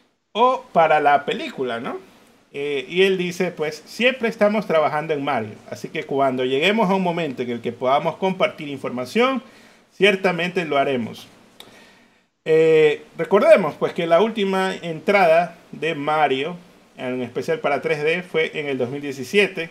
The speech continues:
con Super Mario Odyssey, y para, eh, los juegos dos D fue el Super Mario Maker, que salió en dos mil diecinueve, Super Mario Maker dos. Así que, Kenk,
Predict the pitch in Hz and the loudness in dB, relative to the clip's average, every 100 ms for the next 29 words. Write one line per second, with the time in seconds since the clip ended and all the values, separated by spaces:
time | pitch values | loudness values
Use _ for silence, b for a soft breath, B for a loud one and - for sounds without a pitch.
0 | - 113 147 139 139 139 156 220 160 180 | -10 -12 -8 -6 -2 0 2 2 0 0
1 | 190 190 - - 156 - 156 156 160 156 | -2 -2 -12 -16 -12 0 4 6 4 4
2 | 151 143 147 135 127 120 113 110 107 - | 4 2 -4 -2 0 0 -4 -8 -14 -20
3 | - 120 120 113 - 165 143 175 156 196 | -16 -8 -6 -4 0 0 2 0 0 -2
4 | 190 165 156 - 175 160 165 151 170 147 | -2 -2 -4 -4 -6 -2 -2 -2 -4 -6
5 | - 151 151 120 117 113 120 127 135 120 | -6 -6 -4 -4 -4 -6 -6 -6 -6 -8
6 | 120 123 127 143 196 196 123 - 139 147 | -6 -6 -6 -4 -2 -2 -4 -12 -14 -10
7 | 139 131 127 127 127 120 131 - - b | -6 -6 -6 -6 -6 -4 -6 -8 -20 b
8 | b b b b b _ - - 185 190 | b b b b b _ -12 -8 -2 -2
9 | 190 226 214 | 2 4 4